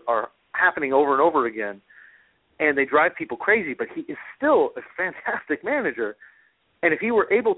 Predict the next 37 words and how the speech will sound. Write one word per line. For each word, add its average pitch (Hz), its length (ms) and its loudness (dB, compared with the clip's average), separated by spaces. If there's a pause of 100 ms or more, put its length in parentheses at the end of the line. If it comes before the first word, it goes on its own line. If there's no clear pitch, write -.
to 143 280 -4 (120)
change 233 220 -4
some 175 120 -6
of 147 60 -2
those 135 160 2
behaviors, 156 540 -2
I 131 80 -4
think, 143 300 -8
and 127 140 -10
change 175 220 -6
some 156 100 -4
of 131 80 -2
those 127 120 0 (100)
coaching 226 300 0
philosophy, 110 760 -2
I 147 100 4
think 226 300 -2
that 185 180 2
Arsenal 160 320 0
would 139 100 0
be 131 100 -6
much 135 200 -2 (100)
stronger 143 480 0
for 135 240 6
it. 98 120 -2
Like 135 180 2
you 156 160 -2
said, 123 220 4
his 120 200 -2
institutional 185 640 -4
memory, 165 520 2 (560)
his, 123 380 4 (280)
you 143 140 0
know, 113 140 4 (100)
football 180 320 2
knowledge, 165 500 4 (240)
he, - 240 -12